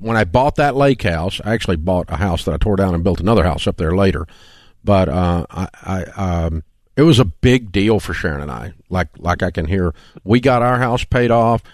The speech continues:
We were starting to make a little money, and I'd thrown some money into an index fund, and I found this little house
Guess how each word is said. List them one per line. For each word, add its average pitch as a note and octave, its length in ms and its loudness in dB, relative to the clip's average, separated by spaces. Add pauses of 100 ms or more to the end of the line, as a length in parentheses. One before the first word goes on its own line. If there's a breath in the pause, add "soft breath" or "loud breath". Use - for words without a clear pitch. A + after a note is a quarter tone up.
(200 soft breath)
We E2 100 -8
were D#2 80 -6
starting A2 320 0
to G#2+ 60 -2
make A2 180 -2
a F2+ 60 -4
little G2 260 0
money, A2 400 2
and E2+ 160 -2
I'd F2 220 -2
thrown G#2+ 200 2
some A2 180 0
money G#2+ 260 2
into G#2 180 2
an F2+ 60 0
index G2+ 420 0
fund, G#2 480 2
and E2 140 -2
I C#2+ 40 -2
found A2 300 0
this G#2+ 140 0
little G2 160 0
house G2+ 480 0